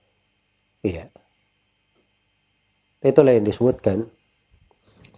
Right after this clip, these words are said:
oleh sebagian dari as-salaf rahimakumullahu ta'ala,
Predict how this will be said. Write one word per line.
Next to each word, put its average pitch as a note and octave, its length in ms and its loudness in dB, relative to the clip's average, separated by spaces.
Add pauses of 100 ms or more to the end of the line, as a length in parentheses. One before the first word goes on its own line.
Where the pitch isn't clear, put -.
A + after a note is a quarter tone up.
(240)
oleh A2+ 160 -4
sebagian A#2 400 0
dari G#2 160 -4
as-salaf G#2 480 -6 (1200)
rahimakumullahu G2+ 880 -8
ta'ala, A#2 380 -6